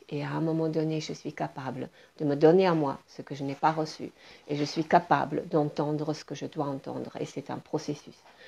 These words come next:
Donc, je t'invite, ça serait vraiment magnifique d'avoir un grand groupe de sœurs, de se sentir protégées et de pouvoir oser de plus en plus, en plus, en plus, d'être soi-même et de, de, de s'approprier cette confiance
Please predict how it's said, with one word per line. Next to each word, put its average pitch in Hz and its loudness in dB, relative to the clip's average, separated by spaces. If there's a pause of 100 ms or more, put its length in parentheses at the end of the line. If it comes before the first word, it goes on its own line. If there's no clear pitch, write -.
(220)
Donc, 156 2
je 175 4
t'invite, 170 2
ça 156 -6
serait 156 -4
vraiment 151 -2
magnifique 151 -2 (340)
d'avoir 143 0
un 143 0
grand 151 0
groupe 160 -4 (380)
de 160 4
sœurs, 170 2 (160)
de 160 -16
se - -12
sentir 151 -4
protégées 175 4 (260)
et 156 -2
de 151 -6
pouvoir 147 -6 (100)
oser 151 2 (100)
de 156 -4
plus 156 -4
en 165 0
plus, 156 -6
en 156 -2
plus, 151 -8
en 160 -4
plus, 151 -8 (420)
d'être 156 6
soi-même 151 0 (220)
et 147 -2 (220)
de, 143 0 (640)
de, 147 -10 (120)
de 143 -10
s'approprier 151 -2
cette - -12
confiance 147 -10